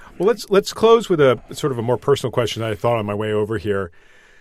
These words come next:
Adam and I both grew up in New York City, different neighborhoods, but, you know, a common thing you hear about New York is that it used to be better, right? I mean, it, it's,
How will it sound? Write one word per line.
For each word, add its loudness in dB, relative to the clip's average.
Adam 0
and 2
I 2
both 2
grew -2
up -6
in -4
New -6
York -2
City, -6
different -14
neighborhoods, -6
but, -4
you -6
know, 0
a -2
common -4
thing -6
you -6
hear -4
about -12
New -10
York -10
is -14
that -10
it -18
used -14
to -20
be -16
better, -14
right? -10
I -16
mean, -10
it, -12
it's, -12